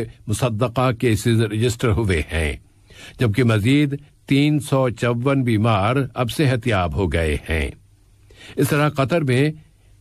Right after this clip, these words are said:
अब तक इस बीमारी से शिफा पाने वालों की कुल तादाद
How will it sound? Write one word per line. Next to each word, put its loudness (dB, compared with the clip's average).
अब -4
तक 0
इस 0
बीमारी 2
से 0
शिफा 0
पाने 0
वालों 2
की 0
कुल 0
तादाद 2